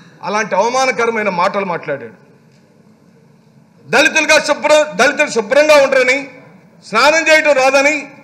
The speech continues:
మీకు చదువుకోవటం రాదని అన్న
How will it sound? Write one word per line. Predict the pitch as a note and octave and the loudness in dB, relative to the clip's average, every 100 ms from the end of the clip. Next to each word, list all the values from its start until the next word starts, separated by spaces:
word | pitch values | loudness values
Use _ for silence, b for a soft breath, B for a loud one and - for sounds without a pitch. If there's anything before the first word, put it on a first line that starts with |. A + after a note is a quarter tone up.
| _ _ _ _ _ _ - | _ _ _ _ _ _ -4
మీకు | D4+ | -4
చదువుకోవటం | - B3+ D4 D#4 D#4 D#4 | -2 -2 0 2 2 2
రాదని | D4 C#4+ D4 D4+ C4+ - - - - | 2 4 4 2 0 -4 -18 -20 -10
అన్న | G3+ C4 | -6 -2